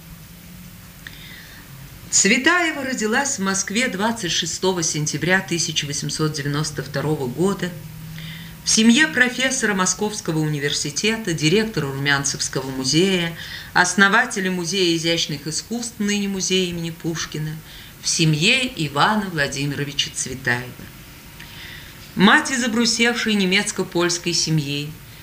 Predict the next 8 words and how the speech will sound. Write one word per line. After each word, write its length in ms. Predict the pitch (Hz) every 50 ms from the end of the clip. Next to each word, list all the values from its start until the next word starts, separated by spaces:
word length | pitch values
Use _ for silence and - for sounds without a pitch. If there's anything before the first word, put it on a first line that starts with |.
| - - -
натура 440 | 147 143 147 143 - 156 156 156 156
художественная, 1160 | 156 - 160 147 - 160 170 180 165 180 185 - - - - 151 160 160 156 151 151 147 147 151 - -
одаренная, 800 | - 135 127 143 143 143 143 151 156 156 156 156 151 147 151 - - - - - - - - - - - - - -
музыкантша, 960 | 175 196 220 202 240 233 - 220 196 196 196 196 196 190 - - - - 175 - - - - -
ученица 580 | 143 147 - - 156 151 156 180 160 - 160 151
Рубинштейна, 800 | 151 143 151 139 147 - - - - 165 180 190 190 185 170 170 175 - - - - - - - - - - - - - -
скончалась 840 | - - - - 208 214 220 214 - 262 294 311 294 262 247 - - 220
рано, 600 | 190 202 214 247 269 277 254 247 247 240 233